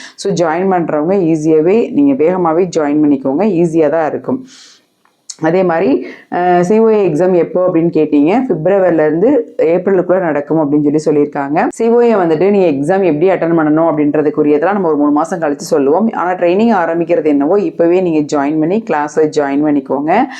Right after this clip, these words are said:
அஹ், ட்ரைனிங் எடுக்க ஆரம்பிங்க. எல்லா இன்ஸ்டிடியூட்டுக்குமே நான் சொல்றது தான்.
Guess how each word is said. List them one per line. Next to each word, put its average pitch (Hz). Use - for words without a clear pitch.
அஹ், 160
ட்ரைனிங் 175
எடுக்க 147
ஆரம்பிங்க. 160
எல்லா 156
இன்ஸ்டிடியூட்டுக்குமே 175
நான் 170
சொல்றது 139
தான். 185